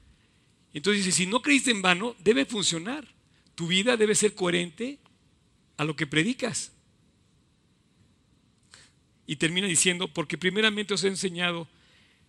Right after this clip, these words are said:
lo que asimismo recibí, que Cristo murió por nuestros pecados". Desde el primer capítulo hasta el último de la Biblia es el mismo mensaje. "Conforme a las Escrituras, que fue sepultado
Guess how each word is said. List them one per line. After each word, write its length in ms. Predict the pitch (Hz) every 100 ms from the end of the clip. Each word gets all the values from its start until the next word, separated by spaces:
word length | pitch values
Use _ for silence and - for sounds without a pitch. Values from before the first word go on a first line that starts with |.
| _ _ _ 143
lo 140 | 151
que 100 | 175
asimismo 600 | 156 220 240 233 226 208
recibí, 540 | 180 165 147 139 131 - _ _ _ _ _ _ _ _ _ _ _ _ _ _ - -
que 120 | 156
Cristo 400 | 202 262 - 254
murió 480 | 196 165 160 208 285 _ _ _ _ _
por 160 | 160 165
nuestros 340 | 196 - 196
pecados". 640 | 170 - 143 123 - - _ _ _ _ _ _ _ _ -
Desde 320 | 139 160 170
el 80 | 151
primer 320 | 175 202 247
capítulo 540 | 233 165 185 160 147
hasta 220 | 143 -
el 120 | 143 175
último 340 | 220 214 196
de 60 | 156
la 100 | 143
Biblia 340 | 147 156 202 -
es 160 | 160
el 120 | 175 175
mismo 480 | 185 202 185 220 _
mensaje. 520 | 160 156 - 147 - _ _ _ _ _ _ _ _
"Conforme 480 | - 170 - 208 214
a 20 |
las 180 | 202 156
Escrituras, 760 | 165 - 151 175 160 151 - - _ _ _ _ _ _ _
que 120 | -
fue 200 | 147 185
sepultado 720 | 180 185 156 147 - 226 262